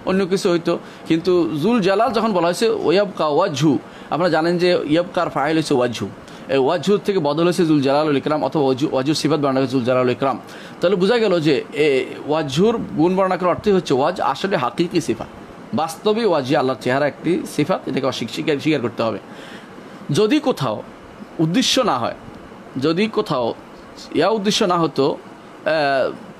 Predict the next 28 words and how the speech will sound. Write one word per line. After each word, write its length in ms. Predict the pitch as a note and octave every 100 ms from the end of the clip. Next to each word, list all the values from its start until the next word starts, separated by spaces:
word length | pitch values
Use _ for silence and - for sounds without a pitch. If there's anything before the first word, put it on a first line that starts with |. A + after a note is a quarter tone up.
| -
চেহারা 300 | D3+ G3 A#3+
উদ্দেশ্য 360 | A3 G#3 -
অন্য 180 | A3 G3
যেখানে 320 | D#3+ D#3+ G3+
নাই, 260 | E3 C3 G#3 - - - -
যখন 320 | C#3+ E3+ G3 D3+
সেখানে 320 | F#3 G#3 A3
কিন্তু 220 | A3+ G#3+
দেখবেন 260 | G3 G3 F#3+
যে, 160 | G#3
আহ, 720 | G3+ - - - D3 D#3+ B2+ D#3+
রব্বিকার 400 | F3+ F#3+ A#3+ A#3
সাথে, 380 | G#3 G#3 G#3
রব্বিকার 500 | G3+ - E3 F#3+ A3+
সাথে 180 | F#3 G3
যুক্ত 260 | F3 D#3+ E3+
হয়ে 140 | F#3
সেখানে 340 | D#3 D#3 E3+ D3
জিল 160 | F3
জালালুল 320 | D#3 E3+ F#3
ইকরাম 220 | F3 F3+ E3
বলা 120 | E3
হয়েছে, 120 | D3+
জুল 180 | F#3+ E3+
জালালুল 240 | E3 D#3+
ইকরাম 180 | C#3+ C#3+
বলা 140 | B2
হয়নি। 220 | A#2+ A#2